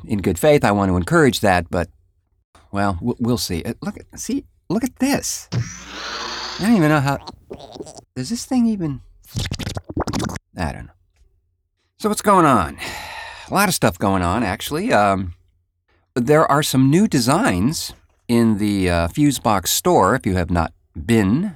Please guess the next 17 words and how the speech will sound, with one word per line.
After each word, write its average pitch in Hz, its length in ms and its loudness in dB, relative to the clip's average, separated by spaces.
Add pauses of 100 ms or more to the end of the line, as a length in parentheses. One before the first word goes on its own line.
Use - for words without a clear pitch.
to - 80 -4
the 82 80 -4
Fusebox 85 580 -6
store, 95 440 -6
we 73 180 -12
urge 78 260 -8
you 78 120 -10
to 76 200 -10 (560)
pay 113 180 0
it 101 60 2
a 92 60 0
visit. 120 380 4 (520)
Can 95 140 -6
be 85 120 -4
reached - 560 -6
through 92 320 -6
fuse 110 500 0